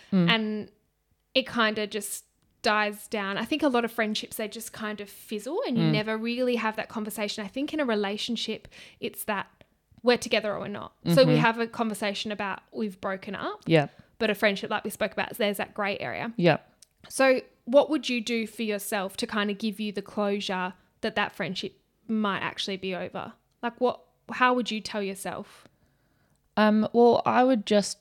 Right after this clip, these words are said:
Speaker 1: do, so I've done that with, um, people in my life.
Speaker 2: Yeah.
Speaker 1: And I, it wasn't a big event. It just, the tables were uneven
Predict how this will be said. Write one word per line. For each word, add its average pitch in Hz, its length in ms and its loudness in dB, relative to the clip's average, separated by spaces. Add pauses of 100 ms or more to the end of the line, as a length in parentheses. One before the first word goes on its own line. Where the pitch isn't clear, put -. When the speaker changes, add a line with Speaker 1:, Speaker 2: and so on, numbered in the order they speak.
(120)
Speaker 1:
do, 185 480 6
so - 180 6
I've 208 220 8
done 214 220 6
that 135 220 0 (680)
with, 165 460 2
um, 160 380 0 (560)
people 170 260 0
in 160 80 2
my 151 140 0
life. 147 400 0
Speaker 2:
Yeah. 226 140 -8 (280)
Speaker 1:
And 170 460 2
I, 175 680 6 (1300)
it 190 60 4
wasn't 170 300 6
a 131 60 0
big 156 180 -4
event. 214 460 6 (160)
It - 120 -6
just, - 400 -4 (420)
the 165 800 6
tables 180 680 6
were 185 120 8
uneven 185 640 4